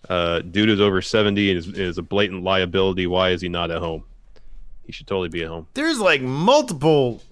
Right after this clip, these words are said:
Speaker 2: differing reasons that have nothing to do with each other as to why he should not be there.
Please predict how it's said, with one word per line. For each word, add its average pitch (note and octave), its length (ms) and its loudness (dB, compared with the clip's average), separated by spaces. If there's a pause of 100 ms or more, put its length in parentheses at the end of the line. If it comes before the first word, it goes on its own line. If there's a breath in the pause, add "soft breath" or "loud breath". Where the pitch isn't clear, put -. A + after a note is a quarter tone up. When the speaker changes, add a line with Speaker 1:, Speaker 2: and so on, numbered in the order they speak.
(220)
Speaker 2:
differing F#3+ 500 2
reasons D#3 560 2
that A#2+ 140 4
have B2+ 160 4
nothing E3+ 260 2
to D#3 80 2
do D3+ 200 4
with D#3+ 120 4
each B2+ 160 -2
other F#2+ 460 2 (580 soft breath)
as C#3 220 2
to D3+ 100 0
why D3 300 4
he D#3 160 2
should F3+ 200 4
not D#3+ 220 2
be F#3+ 140 0
there. A2+ 400 -2